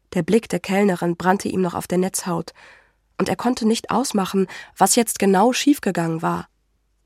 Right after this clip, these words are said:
Die N-G-O-Frau war wirklich super nervig gewesen,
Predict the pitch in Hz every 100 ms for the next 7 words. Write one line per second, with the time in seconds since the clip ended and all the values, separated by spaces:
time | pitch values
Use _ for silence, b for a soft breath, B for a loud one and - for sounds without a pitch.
0 | - 185 175 190 196 175 247 - - 175
1 | 165 175 175 247 214 - 226 226 214 190
2 | 226 208 - 165 170 175 -